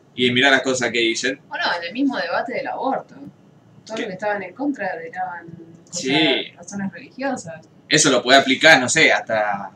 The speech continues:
Speaker 1: a la Unión Soviética. A, bueno, en la Unión Soviética no existían los partidos. Pero <laughs> el, el, el, el país más laico del, del mundo, enganchá algún, algún partido de derecha y fíjate lo que dicen.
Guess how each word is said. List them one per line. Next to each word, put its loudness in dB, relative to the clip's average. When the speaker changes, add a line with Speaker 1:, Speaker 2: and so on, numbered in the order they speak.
Speaker 1:
a -2
la 0
Unión 2
Soviética. 6
A, -6
bueno, -6
en -6
la 0
Unión 2
Soviética 6
no 2
existían -2
los -6
partidos. -8
Pero 4
<laughs> -2
el, 6
el, 6
el, -2
el 2
país 8
más 2
laico 6
del, 2
del 4
mundo, 0
enganchá 6
algún, 0
algún 2
partido 6
de 8
derecha 6
y 2
fíjate 2
lo 0
que -2
dicen. -6